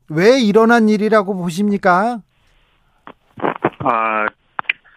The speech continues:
Speaker 2: 이태원 참사는 국가 책임이라고 보고 있습니다.
Speaker 1: 네.
Speaker 2: 뭐, 국민은 안전하게 살아갈 권리도 있고 또 행복하게 살아갈 권리도 있습니다. 또 국가는 국민의 안전과 행복을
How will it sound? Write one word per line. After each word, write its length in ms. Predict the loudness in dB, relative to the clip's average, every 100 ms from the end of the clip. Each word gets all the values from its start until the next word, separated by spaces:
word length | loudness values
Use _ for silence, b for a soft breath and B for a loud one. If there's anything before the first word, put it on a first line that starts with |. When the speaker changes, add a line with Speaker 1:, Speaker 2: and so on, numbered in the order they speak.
| B
Speaker 2:
이태원 460 | -4 -2 0 -2 -2
참사는 800 | -4 -2 2 2 2 0 0 -2 -4 -12 _ _ _ _ _ _ -16
국가 360 | -14 0 0
책임이라고 640 | 0 -4 -2 0 0 0 -4
보고 240 | -2 -2
있습니다. 600 | -2 -4 -2 0 -2 -4 -8
Speaker 1:
네. 300 | -8 -8 -12 -18 _ _ _ _ _ _ _ _
Speaker 2:
뭐, 120 | -4
국민은 460 | -2 2 2 4 2
안전하게 600 | 0 0 0 0 2 0 0
살아갈 300 | -2 0 -2
권리도 520 | -2 -4 -2 0 -2
있고 400 | -4 -6 -6 -6 -2
또 160 | 0 0
행복하게 480 | 0 -2 0 0 -2
살아갈 320 | 0 0 0 -2
권리도 420 | -2 0 0 -2
있습니다. 540 | -6 -6 -4 -2 -2 -4 _ _ _ _ _ _ _
또 200 | 2 2
국가는 640 | -2 -10 -2 0 0 -4
국민의 340 | -6 -4 0 0
안전과 460 | 0 -4 -2 -2 -2
행복을 340 | -2 0 -2